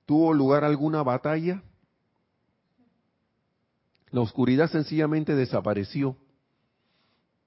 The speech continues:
¿cierto? Pues es exactamente la misma ley que actúa cuando ustedes invocan ese poder de luz.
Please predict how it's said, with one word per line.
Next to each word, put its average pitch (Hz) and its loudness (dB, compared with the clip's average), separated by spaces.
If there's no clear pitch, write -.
¿cierto? 151 -2
Pues 117 0
es 160 0
exactamente 160 -2
la 107 -2
misma 131 -2
ley 160 -2
que - -6
actúa 190 -2
cuando 110 -2
ustedes 135 -4
invocan 131 -4
ese 127 -2
poder 113 -2
de 90 -8
luz. 92 -10